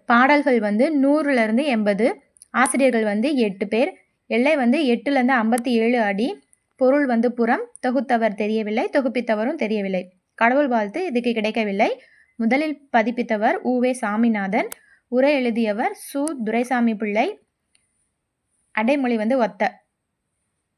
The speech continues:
பரிபாடல் பாடியவர்கள் வந்து மொத்தம் பதிமூணு புலவர்கள். பாடல்கள் வந்து எழுபது பாடல்கள் கிடைத்தது. அதுல வந்து இருபத்தி ரெண்டு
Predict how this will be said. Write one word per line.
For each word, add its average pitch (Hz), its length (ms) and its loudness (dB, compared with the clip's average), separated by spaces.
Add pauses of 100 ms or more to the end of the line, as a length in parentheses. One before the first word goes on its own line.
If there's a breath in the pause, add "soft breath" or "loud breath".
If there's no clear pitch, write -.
(840)
பரிபாடல் 233 640 6 (500)
பாடியவர்கள் 247 600 4
வந்து 208 260 0
மொத்தம் 247 260 -2
பதிமூணு 247 380 2
புலவர்கள். 220 540 0 (120)
பாடல்கள் 240 480 2
வந்து 214 280 -2
எழுபது 285 440 4
பாடல்கள் 226 440 0
கிடைத்தது. 208 460 -4 (160)
அதுல 226 280 2
வந்து 233 200 0
இருபத்தி 254 320 0
ரெண்டு 226 360 2